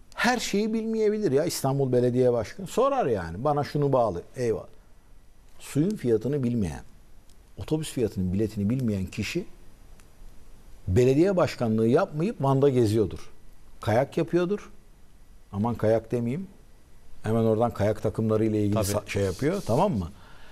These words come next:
Speaker 1: Yani bu kabul edilebilir bir şey değil. Hani şöyle bir kabul var. "İstanbul'u alan Türkiye'yi alır." Yok ya. Böyle bir ezber yok. Tayyip Erdoğan İstanbul'dan Türkiye Cumhuriyeti Devleti'nin Cumhurbaşkanlığı makamına geldi ama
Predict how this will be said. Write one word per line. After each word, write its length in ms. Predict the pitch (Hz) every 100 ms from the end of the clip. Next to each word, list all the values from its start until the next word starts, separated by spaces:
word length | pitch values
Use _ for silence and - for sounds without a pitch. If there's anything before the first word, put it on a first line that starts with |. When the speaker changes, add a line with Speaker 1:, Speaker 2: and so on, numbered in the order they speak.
| -
Speaker 1:
Yani 300 | - 123 113
bu 80 | 113
kabul 280 | - 117 110
edilebilir 560 | 110 92 110 104 104 90
bir 60 |
şey 240 | - 104 90
değil. 300 | 113 101 - - - - - - -
Hani 220 | - 98 95
şöyle 340 | - 233 285
bir 200 | 294 -
kabul 340 | - 202 247
var. 180 | 156 - - - - -
"İstanbul'u 480 | - 247 240 220 214
alan 300 | 208 226 196
Türkiye'yi 460 | 185 - 156 120
alır." 220 | 95 82 117
Yok 340 | 175 233 -
ya. 320 | 185 180 247 - - - - 98
Böyle 240 | 120 139
bir 100 | 151
ezber 360 | 151 120 165 165
yok. 400 | 220 226 - - - -
Tayyip 300 | 120 127 135
Erdoğan 380 | 151 165 170 165
İstanbul'dan 720 | 156 - 185 208 175 156 147
Türkiye 360 | - 135 151 139
Cumhuriyeti 480 | 131 143 139 123 123
Devleti'nin 500 | 131 127 123 131 117
Cumhurbaşkanlığı 680 | 123 120 120 - 117 117 113
makamına 500 | 104 117 107 110 107
geldi 280 | 110 113
ama 300 | 165 240 175